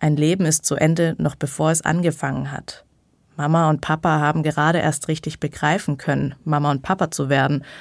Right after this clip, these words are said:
Und dann wird aus dem erwarteten Kind nichts. Da fehlen mir dann auch irgendwie die Worte.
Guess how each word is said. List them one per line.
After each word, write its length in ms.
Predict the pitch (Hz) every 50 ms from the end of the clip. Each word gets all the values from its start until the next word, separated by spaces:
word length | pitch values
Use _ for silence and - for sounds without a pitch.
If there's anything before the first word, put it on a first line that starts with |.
| - - - - - - _
Und 200 | - 165 156 156
dann 360 | 160 156 165 180 208 226 233 247 -
wird 320 | 190 185 190 180 - -
aus 160 | 170 160 160
dem 160 | - - 165
erwarteten 560 | 165 151 143 143 143 147 - 160 160 - 185 175
Kind 340 | - - 170 185 190 - _ _
nichts. 540 | - 170 151 135 131 - - - - - - _ _ _ _ _ _ _ _ _ _ _ _ _ _ _ _
Da 120 | - 170
fehlen 300 | 165 - 196 196 208 214
mir 100 | 214 208
dann 220 | 196 175 170 - -
auch 220 | 156 160 - -
irgendwie 340 | 151 151 143 156 151 160 170
die 220 | 170 190 175 156
Worte. 440 | 147 139 139 131 - - - 147 151